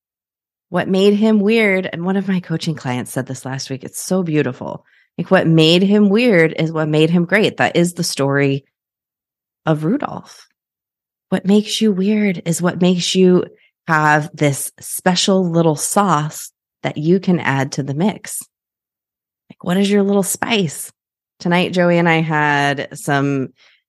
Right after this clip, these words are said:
spaghetti. I had made some sauce and chicken, and I made up this recipe. And mind you, I could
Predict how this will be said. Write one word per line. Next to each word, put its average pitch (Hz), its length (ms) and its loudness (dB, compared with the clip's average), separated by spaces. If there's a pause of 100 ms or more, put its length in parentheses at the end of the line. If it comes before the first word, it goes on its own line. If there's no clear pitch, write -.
(120)
spaghetti. 151 880 0
I 139 60 2
had 147 180 -4
made 139 200 -2
some 135 100 -6
sauce 131 260 2
and 120 80 -6
chicken, 127 300 0
and 123 200 -2
I 127 100 -2
made 120 220 0
up 120 140 -4
this 117 200 -6
recipe. 123 520 -2
And 123 340 -4
mind 120 380 -2
you, 120 380 -4
I 127 80 -2
could 117 220 -6